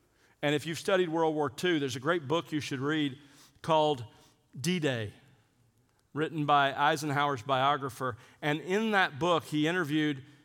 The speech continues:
fifteen hundred, I think it was, survivors of D-Day and w-, wove their stories together. But what he describes is, is really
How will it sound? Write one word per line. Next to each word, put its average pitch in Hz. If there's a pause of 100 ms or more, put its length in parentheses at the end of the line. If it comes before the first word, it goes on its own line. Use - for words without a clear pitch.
(140)
fifteen 180
hundred, 156
I 131
think 139
it 139
was, 135
survivors 139
of 123
D-Day 135
and 127
w-, 143
wove 143
their 131
stories 135
together. 135 (520)
But 151
what 185
he 214
describes 175
is, 143
is 139
really 147